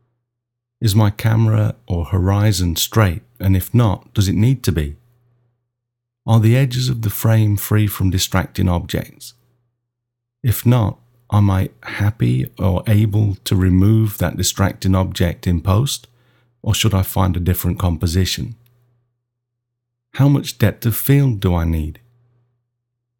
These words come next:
Shall I use a fast shutter speed to freeze my subject's movement, or a slow one to record the movement or the flow? If I need a faster shutter speed, do I change my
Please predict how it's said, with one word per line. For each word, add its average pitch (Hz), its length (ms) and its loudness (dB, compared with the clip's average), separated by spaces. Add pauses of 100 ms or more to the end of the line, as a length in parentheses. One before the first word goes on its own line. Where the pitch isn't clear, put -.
(360)
Shall 110 260 0
I 104 60 2
use 104 360 2
a 92 60 -2
fast - 500 -4
shutter 117 320 -2
speed 113 480 0
to - 80 -8
freeze 107 400 0
my 107 100 2
subject's 98 560 -2
movement, 95 480 2 (540)
or 101 160 2
a 92 60 0
slow 110 360 0
one 95 340 0
to - 140 -2
record 92 460 0
the 87 100 0
movement 90 560 2 (260)
or 90 160 -2
the 87 80 -6
flow? 85 440 -4 (1700)
If - 160 -2
I 101 80 2
need 98 240 2
a 95 80 0
faster 92 400 -2
shutter 123 280 -2
speed, 82 440 -4
do 98 120 2
I 92 100 2
change 90 360 0
my 85 140 -2